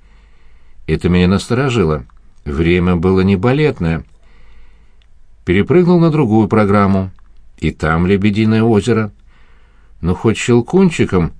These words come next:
украсили бы экран. Поискал свежую информацию в волнах вэфовского приёмника. Всюду музыка Петра Ильича.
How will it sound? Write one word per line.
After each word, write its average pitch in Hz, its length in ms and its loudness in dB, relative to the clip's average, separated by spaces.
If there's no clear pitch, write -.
украсили 90 580 -2
бы 90 180 2
экран. 92 380 -2
Поискал 85 440 0
свежую 101 460 2
информацию 98 680 0
в 80 60 -2
волнах 98 440 0
вэфовского 98 560 0
приёмника. 82 760 -2
Всюду 139 480 0
музыка 110 480 2
Петра 127 380 0
Ильича. 135 560 -2